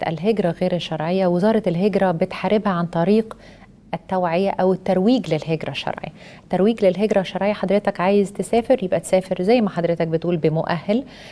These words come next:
بإمكانيات، بتدريب مهني وعملي إنه يليق بمتطلبات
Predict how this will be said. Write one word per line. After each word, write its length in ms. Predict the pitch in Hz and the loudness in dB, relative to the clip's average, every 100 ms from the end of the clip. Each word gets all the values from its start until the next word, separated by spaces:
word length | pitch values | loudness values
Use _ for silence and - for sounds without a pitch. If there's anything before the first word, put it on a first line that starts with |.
| - | -14
بإمكانيات، 1080 | 151 190 - 190 180 185 165 160 170 214 - | -4 -2 0 -2 0 0 0 2 2 2 0
بتدريب 880 | 175 180 180 180 190 170 208 233 170 | 0 2 0 2 2 4 4 2 2
مهني 520 | 190 190 175 165 165 | 0 0 0 -2 -2
وعملي 600 | 160 160 165 202 175 160 - | -2 -2 0 0 0 0 -2
إنه 280 | 175 170 - | -2 -2 -4
يليق 680 | 160 165 180 185 233 233 175 | -4 0 2 4 4 2 -2
بمتطلبات 1400 | 156 185 196 185 - 170 208 226 190 190 180 170 190 226 | -4 -2 0 -2 -2 0 0 0 0 0 2 2 4 2